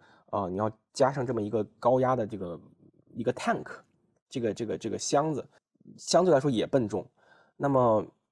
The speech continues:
但是公交车呢，它走固定路线，而且它是服务整个城市的，实际上这个是比较适合的。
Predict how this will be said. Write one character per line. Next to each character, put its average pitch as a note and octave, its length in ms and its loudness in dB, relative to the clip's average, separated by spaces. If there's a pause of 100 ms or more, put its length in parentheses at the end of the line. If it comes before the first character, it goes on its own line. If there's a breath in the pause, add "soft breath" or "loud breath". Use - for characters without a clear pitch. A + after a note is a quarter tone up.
(260)
但 E3+ 140 4
是 D#3+ 80 0
公 F3 180 4
交 F3+ 160 6
车 F3+ 220 0
呢， D3+ 180 2
它 D3+ 160 -2
走 G2 220 -2
固 D3 160 -2
定 C#3+ 140 2
路 C3 120 0
线， B2+ 180 -2
而 - 120 -2
且 C3 100 -4
它 B2+ 140 -8
是 C3+ 80 -6
服 B2+ 240 -6
务 C#3+ 100 0
整 - 140 -8
个 - 100 -4
城 - 220 -10
市 - 140 -2
的， - 100 -4
实 - 100 -12
际 A#2+ 40 -4
上 B2+ 120 -2
这 C#3 120 -4
个 A#2 100 -2
是 A#2 120 -4
比 G2+ 120 -10
较 F#2 140 -6
适 B2 200 -4
合 - 200 -6
的。 - 140 -16